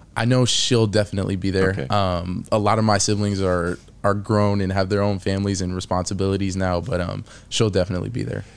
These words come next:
Speaker 2: Even though you're from the Pacific Northwest, though, you do have a connection to Los Angeles.
Speaker 1: Yes.
Speaker 2: Am I correct?
Speaker 1: Mm-hmm.
Speaker 2: So we'll finish there.
Speaker 1: So my mom, my mom does have a lot of siblings as well, but, um, one of her closest sisters,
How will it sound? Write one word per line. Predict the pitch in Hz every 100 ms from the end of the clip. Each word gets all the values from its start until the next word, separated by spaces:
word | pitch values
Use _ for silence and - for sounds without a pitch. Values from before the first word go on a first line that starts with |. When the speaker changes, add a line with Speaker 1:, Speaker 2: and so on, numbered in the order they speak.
| -
Speaker 2:
Even | - 127 135
though | 123
you're | 117 110
from | - 117 104
the |
Pacific | 92 107 107 92
Northwest, | 90 87 - 101 110
though, | 80
you | 76
do | 90
have | 98 92
a |
connection | - 90 95 90
to | 80
Los | 78 78
Angeles. | 90 90 80 67 - -
Speaker 1:
Yes. | 101 80
Speaker 2:
Am | 87
I | 80
correct? | - 101 123
Speaker 1:
Mm-hmm. | 104 110 110 - -
Speaker 2:
So | - 90
we'll |
finish | - 92 87
there. | 78 69 - - 117
Speaker 1:
So | 101
my | 117 110
mom, | 110 120 120 117 -
my | 113
mom | 110 113
does | 107 110 107
have | 101
a |
lot | 95 98
of | 104
siblings | 98 98 90
as | 87
well, | 90 90
but, | 95 95
um, | 101 95 92 95 92 - - -
one | 107 104
of | 104
her | 101 98
closest | 95 107 101 101 -
sisters, | 95 95 95 95